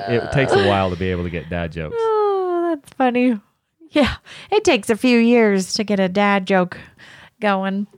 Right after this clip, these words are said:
Speaker 2: Anyways. But yeah, that's, that's gonna be an added pressure 'cause now he's not gonna have sleep. <laughs> So, unless she's home in Colorado or something.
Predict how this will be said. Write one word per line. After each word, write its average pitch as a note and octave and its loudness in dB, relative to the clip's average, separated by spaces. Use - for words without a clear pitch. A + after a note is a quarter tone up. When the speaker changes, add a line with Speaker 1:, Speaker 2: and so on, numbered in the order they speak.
Speaker 2:
Anyways. G#3+ -10
But B3 0
yeah, A3+ 4
that's, - 0
that's B3+ -4
gonna C4+ -2
be A#3+ 2
an A3+ 2
added A3 0
pressure A#3+ 0
'cause G#3 -2
now G#3 2
he's G#3+ 0
not G#3+ -2
gonna A3 0
have G3 -2
sleep. A3 0
<laughs> - -8
So, - -4
unless A#3 2
she's A3+ -6
home G#3+ -4
in F#3+ -4
Colorado G#3+ 2
or F#3 4
something. F#3 0